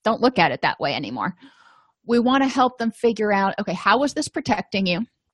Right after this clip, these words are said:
What's in, what are some exceptions to what's going on?" You know, have you had some good relationships, friends,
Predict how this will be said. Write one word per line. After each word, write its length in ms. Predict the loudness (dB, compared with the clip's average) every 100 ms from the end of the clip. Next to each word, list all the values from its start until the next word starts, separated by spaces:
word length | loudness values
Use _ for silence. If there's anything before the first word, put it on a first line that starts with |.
| _ _ -20 -8
What's 240 | 0 0 2
in, 140 | -2 0
what 180 | 2 2
are 60 |
some 160 | 2 -2
exceptions 880 | -2 2 2 2 -4 -6 -6 -10 -18 _ _ _ 0
to 120 | 2
what's 200 | 2 -2
going 320 | -4 -4 -2
on?" 220 | -4 -6 -10
You 140 | -6 -2
know, 220 | -4 -6 _ -4
have 200 | 0 2
you 100 | 4
had 200 | 2 2
some 220 | 0 0
good 160 | 0 0
relationships, 680 | 0 0 0 -4 -4 -4 -4
friends, 800 | -2 0 0 -2 -4 -6 -8